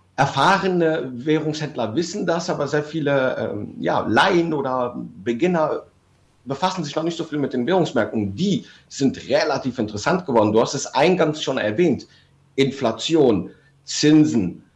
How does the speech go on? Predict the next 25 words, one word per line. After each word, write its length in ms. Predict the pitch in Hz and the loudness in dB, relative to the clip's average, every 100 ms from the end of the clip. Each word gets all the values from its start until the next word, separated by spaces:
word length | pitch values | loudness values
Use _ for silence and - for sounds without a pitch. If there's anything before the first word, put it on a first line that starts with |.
| _ | _
Wir 140 | - 95 | -2 2
haben, 560 | 123 131 135 123 123 127 | 2 2 2 2 0 -2
ähm, 560 | 117 117 113 113 113 107 | -2 2 2 2 -2 0
dann 180 | 131 | 2
auch 200 | 135 127 | 2 2
noch 160 | 127 123 | 0 -2
diese 280 | 131 113 120 | -6 -6 -6
geopolitischen 880 | 101 139 165 165 135 127 131 - 123 | -2 2 2 0 -2 -4 -6 -6 -4
Risiken, 640 | 113 180 165 160 123 101 | -2 0 2 2 0 0
die 160 | 117 | 2
bestimmte 580 | 104 90 110 - 156 151 | 2 0 -2 2 2 2
Rohstoffwährungen 1200 | 110 120 208 - 170 - 107 135 127 120 113 107 | 0 2 2 2 -2 -2 2 4 4 4 4 4
auch 240 | 104 107 | 2 0
mal 240 | 117 104 104 | 2 2 2
getrieben 580 | 98 - 185 98 151 117 | 0 -4 -2 0 2 4
haben 300 | 104 104 101 | 4 4 2
oder 200 | 110 98 | 2 2
jetzt 360 | 117 170 - | 2 2 -2
gerade 460 | - 123 123 107 92 | 0 4 4 2 0
richtig 500 | 90 - - 147 - | -6 -8 -8 -8 -4
in 120 | 117 | -2
einen 260 | 101 110 107 | 0 -2 -4
Trend 360 | - - - | 0 0 0
gebracht 460 | - 113 98 101 - | -2 -2 -4 -10 -6
haben. 260 | 90 90 | -2 -2